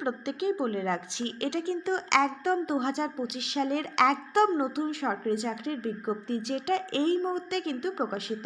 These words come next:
হলো। আর যে অফিসিয়ালি ওয়েবসাইট থেকে এই বিজ্ঞপ্তি প্রকাশিত হয়েছে, সেই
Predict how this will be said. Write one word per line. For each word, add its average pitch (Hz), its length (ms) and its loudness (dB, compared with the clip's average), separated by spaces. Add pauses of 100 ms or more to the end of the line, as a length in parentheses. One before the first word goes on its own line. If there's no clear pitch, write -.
(120)
হলো। 190 220 0 (520)
আর 254 80 8 (180)
যে 330 140 4 (240)
অফিসিয়ালি 339 560 2
ওয়েবসাইট 285 500 0 (120)
থেকে 277 200 -2 (260)
এই 311 180 4
বিজ্ঞপ্তি 285 420 0 (100)
প্রকাশিত 214 500 -2
হয়েছে, 254 320 -2 (540)
সেই 381 200 8